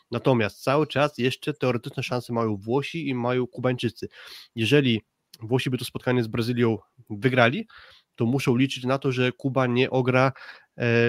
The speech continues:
w lepszym stosunku, mm, swojego rywala, czyli Iran. Załóżmy, że będzie na przykład trzy do zera dla, trzy do jednego dla Włochów,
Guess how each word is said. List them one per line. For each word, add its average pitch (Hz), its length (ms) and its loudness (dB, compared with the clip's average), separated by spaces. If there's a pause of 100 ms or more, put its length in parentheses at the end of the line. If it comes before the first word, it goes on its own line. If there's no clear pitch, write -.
w 107 100 -8
lepszym 127 360 0
stosunku, 123 800 0 (120)
mm, 117 520 -2
swojego 120 380 -2
rywala, 123 300 2
czyli 123 360 -4
Iran. 98 260 -2 (420)
Załóżmy, 120 340 0
że 120 100 0
będzie 117 260 2
na 117 80 2
przykład - 280 -4
trzy - 140 -4
do 120 100 0
zera 117 240 0
dla, 113 240 0 (440)
trzy - 160 -6
do 123 60 4
jednego 120 260 2
dla 113 100 2
Włochów, 113 340 -2